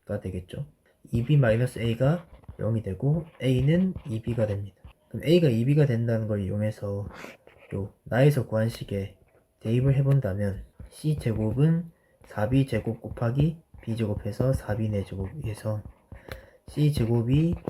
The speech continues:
플러스 이 비 제곱 또는, 아, C가 플러스 이 비 제곱 또는 마이너스 이 비 제곱이 되는데, 이거를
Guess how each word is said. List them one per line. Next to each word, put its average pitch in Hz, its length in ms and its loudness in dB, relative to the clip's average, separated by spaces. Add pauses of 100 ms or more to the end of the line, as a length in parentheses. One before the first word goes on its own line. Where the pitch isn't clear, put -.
(320)
플러스 180 380 2
이 113 100 0
비 117 140 -2
제곱 123 500 -4
또는, 135 420 2 (760)
아, 107 100 -4
C가 143 600 2 (1040)
플러스 175 340 2
이 101 120 -4
비 113 140 0
제곱 117 400 -4 (300)
또는 156 500 4 (240)
마이너스 127 460 0
이 104 100 -8
비 113 120 -4
제곱이 113 500 -2 (240)
되는데, 104 520 -6 (440)
이거를 175 500 2